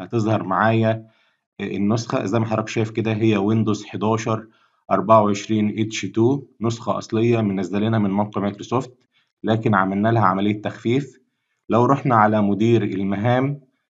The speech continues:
عشان نشوف البروسيسور والرامات المستخدمة على جهاز الكمبيوتر، نبدأ نضغط. هنروح على الرامات، هتلاحظ إن هي بتستهلك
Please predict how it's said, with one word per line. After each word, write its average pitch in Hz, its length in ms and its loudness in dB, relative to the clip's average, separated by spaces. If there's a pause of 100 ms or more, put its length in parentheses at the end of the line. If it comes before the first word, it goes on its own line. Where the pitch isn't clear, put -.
(140)
عشان 101 680 2 (260)
نشوف 117 380 0
البروسيسور 101 680 -2
والرامات 104 720 -2
المستخدمة 101 720 -4
على 98 300 0
جهاز 101 260 -2
الكمبيوتر، 117 640 -2 (380)
نبدأ 110 240 -2
نضغط. 107 640 -4 (640)
هنروح 113 360 0
على 113 140 4
الرامات، 107 580 -2
هتلاحظ 107 500 -2
إن 98 120 0
هي 110 220 0
بتستهلك 107 840 -4